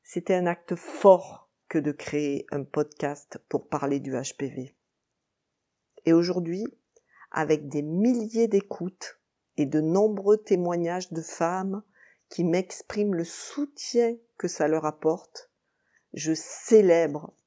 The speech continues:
ce passage à l'action. L'action, c'est vraiment ce qui permet de changer la vie. Ça a changé ma vie.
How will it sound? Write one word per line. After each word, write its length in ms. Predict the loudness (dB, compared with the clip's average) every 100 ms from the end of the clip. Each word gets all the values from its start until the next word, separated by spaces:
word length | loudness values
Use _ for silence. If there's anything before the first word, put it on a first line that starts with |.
| _
ce 240 | -16 -4 -4
passage 640 | 0 -2 -2 -4 -4 -4
à 40 |
l'action. 460 | -4 -6 -10 -10 -10 _ _ _ _ _ _ _ _ _ _ _ _ _ _ _ _ _ _ _ _ _ _ _ _ _ 4
L'action, 840 | 6 6 2 2 4 4 -2 -14 _ _ _ _ _ _ _ _ _ -6
c'est 200 | 0 0
vraiment 680 | 0 0 2 2 0 -4 -12 _ _
ce 220 | -14 -6 -6
qui 180 | -6
permet 840 | -12 _ 4 4 4 0 -2 -2 -6
de 140 | -6 -2
changer 680 | 0 2 2 2 0 2
la 160 | 2 2
vie. 440 | 0 -10 -18 -20 _ _ _ _ _ _ _ _ _ _ _ _ _ _ _ _ _ _
Ça 300 | -12 -4 -2
a 40 | -2
changé 600 | -2 0 0 0 -2 -2
ma 180 | -2
vie. 320 | -6 -12 -20